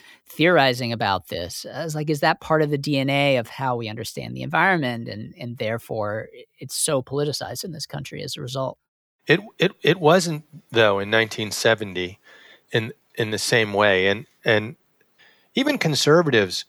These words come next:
Speaker 2: except for the most hardcore, you know, the, the, the John Bircher, far, far, far, far right folks, or the,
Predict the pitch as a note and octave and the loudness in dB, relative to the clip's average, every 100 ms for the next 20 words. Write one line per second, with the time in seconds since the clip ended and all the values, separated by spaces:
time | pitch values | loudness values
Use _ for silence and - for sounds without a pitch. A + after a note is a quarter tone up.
0 | _ _ _ _ _ _ _ _ _ _ | _ _ _ _ _ _ _ _ _ _
1 | _ - - A3 - D3+ A#2+ A#2 - - | _ -6 2 2 4 2 4 2 2 -4
2 | - - C3+ B2 - A#2+ G#2 G2 A#2 G2+ | -2 2 2 2 0 4 4 2 0 0
3 | G2 G2 F#2+ F#2+ G2 G2+ _ - G2+ - | 2 2 0 0 -4 -6 _ -10 -6 0
4 | A2+ A2+ G#2 G2+ G#2+ A#2 - F#2+ F2+ _ | 2 2 2 4 4 4 -2 -2 -4 _
5 | - - - G#2 G#2+ G#2+ - G#2 G2 - | -14 -6 0 2 2 0 -2 0 0 2
6 | G#2 G2 - G2+ F#2 G2 G#2 - A2+ F#2 | 2 2 0 -2 0 -2 -2 -4 -6 -6
7 | - - - - - _ _ _ - G#2+ | -6 -12 -14 -20 -20 _ _ _ 2 4
8 | G2+ G2+ G2+ | 6 4 2